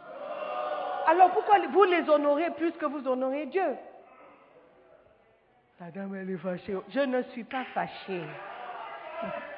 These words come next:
Dis à ton voisin, elle n'est pas fâchée. Elle est de très bonne humeur.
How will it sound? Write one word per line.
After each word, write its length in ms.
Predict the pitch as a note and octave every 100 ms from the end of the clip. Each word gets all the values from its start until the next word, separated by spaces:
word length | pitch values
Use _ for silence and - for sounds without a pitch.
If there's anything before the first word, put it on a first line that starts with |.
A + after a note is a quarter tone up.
| - - G3
Dis 120 | C4
à 120 | C4
ton 220 | B3 A3
voisin, 440 | G#3+ G3+ G#3 A3+ A3
elle 220 | B3+ B3 B3
n'est 120 | A3
pas 180 | A3+ G#3+
fâchée. 560 | G3+ F#3+ - G3+ F#3 D3 - - - - - - - - - - - -
Elle 220 | B3+ B3
est 100 | A#3+
de 140 | G#3 G#3
très 320 | - - C#4+
bonne 420 | G#3+ A3+ A3+ G#3 F#3+
humeur. 280 | G3 E3+